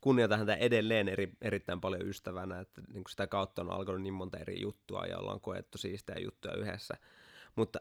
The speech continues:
hän siis niinku, sanoi, että, et, et, ää, tossa on sulle puhelin, sieltä puhuu kaveri englantia, että niinku, kun se kysyy, että lähetkö seminaariin Lontooseen, että se on Tony Robbinsin seminaari, sano vaan, että kyllä lähet.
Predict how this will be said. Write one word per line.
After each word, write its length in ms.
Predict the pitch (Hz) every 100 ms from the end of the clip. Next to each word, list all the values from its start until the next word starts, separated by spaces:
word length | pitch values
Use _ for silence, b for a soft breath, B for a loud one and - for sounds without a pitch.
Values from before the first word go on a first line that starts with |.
| -
hän 200 | 143 151
siis 240 | 127 107
niinku, 260 | 113 104 107 104 101 98 - - - _ _ _ _ - -
sanoi, 420 | - 123 107 98
että, 280 | 98 - 90 - -
et, 160 | 107
et, 240 | 98 - -
ää, 480 | 107 101 98 95 95 - _ _ b b b
tossa 240 | - 131 127
on 60 |
sulle 160 | 113 110
puhelin, 540 | - 107 101 98 98 104
sieltä 240 | - 107 -
puhuu 240 | 107 104
kaveri 380 | - 98 95 95
englantia, 680 | 92 95 92 92 - - - B B
että 220 | 98 95 95
niinku, 240 | 92 -
kun 80 | -
se 80 | 104
kysyy, 260 | 98 101 98
että 160 | -
lähetkö 320 | 107 101 -
seminaariin 720 | 95 98 95 92 92 90 90
Lontooseen, 840 | 95 95 95 - - - - - -
että 100 | -
se 60 | 98
on 80 |
Tony 220 | 98 95 92
Robbinsin 480 | 92 95 95 -
seminaari, 420 | 101 87 85 - -
sano 320 | 113 107 98
vaan, 160 | 101
että 120 | 101 -
kyllä 300 | 104 98 92
lähet. 320 | 90 104 -